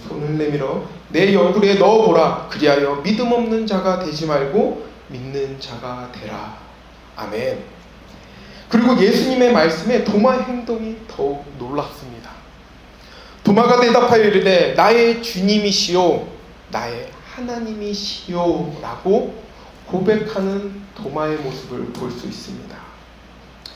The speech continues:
직접 경험해보고 믿을 수 있다던 도마는 단지 주님의 몸을 보고 "오, 나의 주님, 나의 하나님이라고" 고백하는 것을 볼 수 있습니다. 다른 제자, 특히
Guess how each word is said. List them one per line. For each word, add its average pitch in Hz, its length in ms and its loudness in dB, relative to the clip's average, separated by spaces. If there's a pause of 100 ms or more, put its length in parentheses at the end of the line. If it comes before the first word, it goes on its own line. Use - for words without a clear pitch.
(380)
직접 - 480 0
경험해보고 175 720 0
믿을 151 240 -4
수 180 180 -6
있다던 139 480 -4
도마는 135 500 -6 (480)
단지 180 680 -6 (100)
주님의 214 400 2
몸을 185 340 -2
보고 - 220 -4
"오, 254 400 6
나의 262 400 6
주님, 220 640 2 (380)
나의 196 320 4
하나님이라고" 240 1000 0 (260)
고백하는 202 600 0
것을 165 280 -4
볼 127 160 -8
수 110 180 -12
있습니다. - 460 -16 (880)
다른 202 320 2
제자, - 340 0
특히 - 560 -6